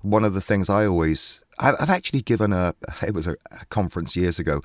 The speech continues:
I did a session, uh, a session, ascension, speak much?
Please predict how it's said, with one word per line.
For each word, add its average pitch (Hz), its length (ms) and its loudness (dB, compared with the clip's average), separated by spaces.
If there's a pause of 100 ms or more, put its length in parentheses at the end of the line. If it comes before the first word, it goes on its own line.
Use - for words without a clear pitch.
(220)
I 101 80 2
did 123 160 2
a 139 60 0
session, 107 560 0 (180)
uh, 95 160 0
a 95 80 0
session, 117 460 0
ascension, 71 500 -8
speak - 240 -6
much? - 260 -6